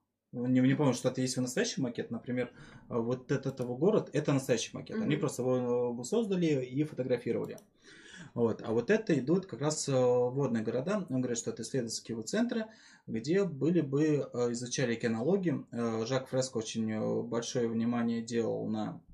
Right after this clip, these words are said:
Speaker 1: м, на исследование океанов и с-, и исследований источников энергии там.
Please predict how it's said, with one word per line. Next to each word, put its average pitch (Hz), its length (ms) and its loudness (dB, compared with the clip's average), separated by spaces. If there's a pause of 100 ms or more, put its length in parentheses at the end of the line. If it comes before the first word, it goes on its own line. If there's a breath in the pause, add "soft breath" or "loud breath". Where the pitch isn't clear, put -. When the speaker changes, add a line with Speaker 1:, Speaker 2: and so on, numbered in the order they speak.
(1800)
Speaker 1:
м, 117 460 -6 (640 loud breath)
на 113 500 0
исследование 117 640 0
океанов 127 680 0
и 117 60 -6
с-, - 140 -8
и 113 720 0 (1120)
исследований 120 720 2
источников 120 640 -4
энергии 120 580 0
там. 110 260 -6